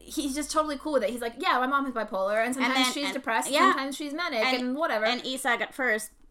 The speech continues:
Speaker 2: kind of does the shitty thing where he's like, "You mean your mom's crazy?" And he's like, "My mom's not crazy, she's bipolar."
Speaker 1: Right,
Speaker 2: Like,
Speaker 1: right, which is, like, a brilliant, like, distillation
Speaker 2: Distillation.
Speaker 1: of this, like, kind of, like,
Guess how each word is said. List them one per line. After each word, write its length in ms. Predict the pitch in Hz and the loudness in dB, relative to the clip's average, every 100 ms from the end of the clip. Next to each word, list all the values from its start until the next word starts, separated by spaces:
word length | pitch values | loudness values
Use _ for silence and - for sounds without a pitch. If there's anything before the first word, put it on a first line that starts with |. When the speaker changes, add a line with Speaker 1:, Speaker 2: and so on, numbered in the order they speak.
| _ _ | _ _
Speaker 2:
kind 200 | 233 208 | -4 -2
of 80 | 202 | -2
does 200 | 190 190 | -4 -6
the 100 | 185 | -8
shitty 340 | 180 226 220 | -6 -4 -4
thing 120 | 208 180 | -4 -8
where 100 | 180 | -8
he's 160 | 185 | -8
like, 240 | 190 175 - | -10 -12 -10
"You 80 | 170 | -10
mean 120 | 196 | -8
your 100 | 185 | -8
mom's 160 | 180 - | -8 -8
crazy?" 320 | 196 240 294 | -6 -6 -6
And 100 | 214 | -8
he's 120 | 190 | -6
like, 200 | 180 165 _ | -8 -8 _
"My 100 | 208 | -8
mom's 160 | 220 302 | -4 -2
not 160 | 233 | -2
crazy, 320 | - 370 - 208 | -2 -6 -6 -10
she's 140 | 233 | -6
bipolar." 520 | 214 214 320 135 - - - | -4 -4 -4 -6 -10 -14 0
Speaker 1:
Right, 300 | 294 262 190 | 2 4 0
Speaker 2:
Like, 140 | - - - | -6 -20 0
Speaker 1:
right, 280 | 311 320 240 | 4 4 4
which 140 | 320 | 0
is, 60 | 349 | 0
like, 140 | 381 | -2
a 40 | 339 | -4
brilliant, 480 | 302 339 349 330 | -2 0 -2 -2
like, 460 | 269 254 247 240 - - - 226 | -2 2 2 0 -6 -20 -20 -10
distillation 440 | 269 262 285 269 269 | -8 -6 0 4 4
Speaker 2:
Distillation. 320 | 311 254 220 | 4 2 0
Speaker 1:
of 40 | |
this, 140 | 233 262 | 0 2
like, 180 | 285 285 | 0 2
kind 180 | 320 359 | -2 0
of, 60 | |
like, 240 | 339 - | 0 -2